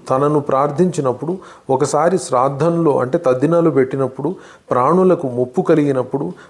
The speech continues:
బ్రాహ్మణుడు మాంసం తినవచ్చును. యజ్ఞం కొరకు హోమం చేసి మాంసం తినేవాడు పాపము పొందడు, తన కొరకు మాత్రమే మాంసము తినకూడదు అని బ్రాహ్మణుడికి మాత్రమే నియమం పెట్టారు.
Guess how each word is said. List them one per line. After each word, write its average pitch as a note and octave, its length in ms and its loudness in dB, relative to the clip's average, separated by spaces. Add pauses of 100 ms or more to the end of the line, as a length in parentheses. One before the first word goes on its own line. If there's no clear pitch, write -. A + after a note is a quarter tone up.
(100)
బ్రాహ్మణుడు D#3+ 600 2
మాంసం C#3 500 0
తినవచ్చును. A#2 580 -6 (460)
యజ్ఞం C#3 400 4
కొరకు F3 420 2
హోమం D3+ 460 2
చేసి C3+ 340 0
మాంసం E3 520 0
తినేవాడు D3 600 2
పాపము C#3 560 0
పొందడు, A#2+ 400 -2 (400)
తన C#3+ 160 2
కొరకు F#3+ 420 2 (120)
మాత్రమే D3+ 580 2
మాంసము C#3 480 0
తినకూడదు C3+ 640 2
అని D3 120 -2
బ్రాహ్మణుడికి F#3 760 2
మాత్రమే D#3 460 0
నియమం C#3 340 -2
పెట్టారు. - 380 -6